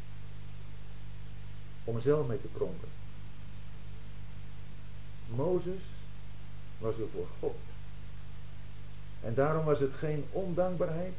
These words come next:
geen ongehoorzaamheid van Mozes toen hij Egypte verliet, maar was het geloof. En was hij niet bang voor de toorn van de koning, omdat hij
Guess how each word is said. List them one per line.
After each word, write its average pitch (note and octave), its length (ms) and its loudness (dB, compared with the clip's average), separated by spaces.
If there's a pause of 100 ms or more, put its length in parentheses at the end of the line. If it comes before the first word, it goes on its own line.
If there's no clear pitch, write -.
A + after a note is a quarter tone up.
(540)
geen D3+ 180 4
ongehoorzaamheid E3 840 4 (220)
van C3 140 2
Mozes D3 360 2
toen C#3+ 160 0
hij C3 220 0 (560)
Egypte C#3+ 600 0
verliet, A#2+ 320 0 (440)
maar G2 140 0
was F#2+ 140 2
het F2 100 0 (720)
geloof. F2+ 380 4 (2000)
En A2 100 2
was B2 140 4
hij B2+ 100 2
niet D#3 180 2
bang F3 300 2
voor A2 100 0
de G2+ 240 0
toorn E3+ 300 4
van C3 120 0
de C3 80 0 (100)
koning, E3+ 340 2
omdat B2+ 340 4
hij A#2+ 280 0